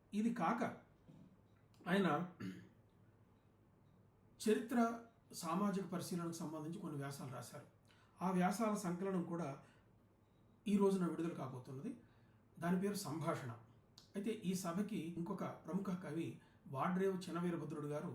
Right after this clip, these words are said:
ఈ సభకి అధ్యక్షత వహిస్తున్నారు. ఈ చరిత్ర, సామాజిక వ్యాసాల పుస్తకం గురించి మాట్లాడటానికి సుప్రసిద్ధ చారిత్రకుడు వకులాభరణం రామకృష్ణ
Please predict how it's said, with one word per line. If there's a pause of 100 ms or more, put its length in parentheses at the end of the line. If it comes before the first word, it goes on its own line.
(220)
ఈ (160)
సభకి (440)
అధ్యక్షత
వహిస్తున్నారు. (1120)
ఈ (260)
చరిత్ర, (120)
సామాజిక
వ్యాసాల
పుస్తకం
గురించి
మాట్లాడటానికి (840)
సుప్రసిద్ధ
చారిత్రకుడు (100)
వకులాభరణం
రామకృష్ణ